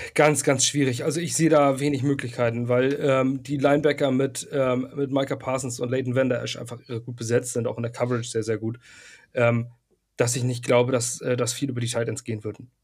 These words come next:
Ich denke, dass, äh, die Tight Ends werden zum Run-Block drin sein. Also sehe ich mehr C J Usama und Tyler, äh, und Jeremy Ruckert, als ich, äh, Tyler Conklin darin sehe.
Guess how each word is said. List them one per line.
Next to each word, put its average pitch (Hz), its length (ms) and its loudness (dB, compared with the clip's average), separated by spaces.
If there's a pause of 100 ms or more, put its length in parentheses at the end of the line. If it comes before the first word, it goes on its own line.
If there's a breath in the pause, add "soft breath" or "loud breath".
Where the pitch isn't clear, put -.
(300)
Ich - 160 -12
denke, 131 240 4
dass, 123 360 0
äh, 123 280 2
die 123 120 -2
Tight 127 200 2
Ends 123 220 -2
werden 120 180 2
zum 120 160 -4
Run-Block 120 340 0
drin 110 200 -6
sein. 101 240 -6 (720)
Also 117 180 -2
sehe 135 220 4
ich 120 100 -2
mehr 131 480 4
C - 200 -4
J 127 220 0
Usama 123 460 2
und 120 260 0
Tyler, 120 640 0
äh, 123 160 2
und 120 220 -2
Jeremy 123 260 2
Ruckert, 127 420 0
als 117 140 -4
ich, 123 240 -8
äh, 120 100 0
Tyler 120 260 -2
Conklin 123 340 -2
darin 107 240 -6
sehe. 110 240 -8